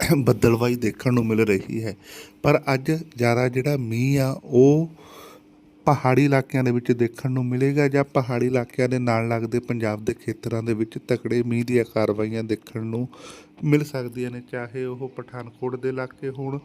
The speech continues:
ਹੁਸ਼ਿਆਰਪੁਰ, ਅਨੰਦਪੁਰ ਸਾਹਿਬ, ਰੋਪੜ, ਮੋਹਾਲੀ, ਚੰਡੀਗੜ੍ਹ, ਫਤਿਹਗੜ੍ਹ ਸਾਹਿਬ, ਪਟਿਆਲਾ, ਇਹਨਾਂ ਖੇਤਰਾਂ ਦੇ ਵਿੱਚ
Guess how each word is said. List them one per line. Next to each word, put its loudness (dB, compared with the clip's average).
ਹੁਸ਼ਿਆਰਪੁਰ, -2
ਅਨੰਦਪੁਰ -4
ਸਾਹਿਬ, -2
ਰੋਪੜ, -2
ਮੋਹਾਲੀ, -4
ਚੰਡੀਗੜ੍ਹ, -2
ਫਤਿਹਗੜ੍ਹ -4
ਸਾਹਿਬ, -2
ਪਟਿਆਲਾ, -2
ਇਹਨਾਂ 4
ਖੇਤਰਾਂ 0
ਦੇ 2
ਵਿੱਚ 2